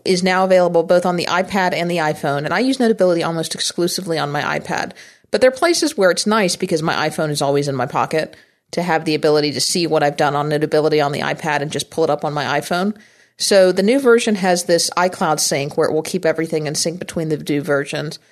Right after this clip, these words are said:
um, both on your iPad and your iPhone. And that's a, that's another major feature of the version five is that it's now a hybrid app. It used to just be an app for the iPad, and now it's available for the iPhone. And it has stuff like auto backup to Dropbox. I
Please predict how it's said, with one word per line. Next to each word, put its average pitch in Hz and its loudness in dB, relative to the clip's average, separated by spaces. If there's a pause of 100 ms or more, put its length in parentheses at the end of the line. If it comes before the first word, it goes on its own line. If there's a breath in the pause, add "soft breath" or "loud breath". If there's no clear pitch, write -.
(380 soft breath)
um, 151 -4
both 160 0
on 160 -2
your 143 -2
iPad 151 -2
and 147 -2
your 139 -4
iPhone. 143 -4
And 185 0
that's 190 0
a, 170 4
that's 180 0
another 185 2
major 139 0
feature 156 -4
of 143 -4
the 151 -8
version 147 -2
five 151 0
is 170 -2
that 160 4
it's 160 2
now 151 0
a - -2
hybrid 185 0
app. - -4
It 156 -4
used 160 -4
to 175 -8
just 156 0
be 147 -2
an 143 -4
app 139 -4
for 160 -2
the 147 -2
iPad, 180 -2 (420 soft breath)
and 165 -6
now 139 -2
it's - -6
available 135 -4
for - -12
the 143 -6
iPhone. - -6 (800)
And 202 0
it 160 -4
has 170 0
stuff 165 -2
like 151 -4
auto 156 2
backup 151 -4
to - -12
Dropbox. 180 0
I - -18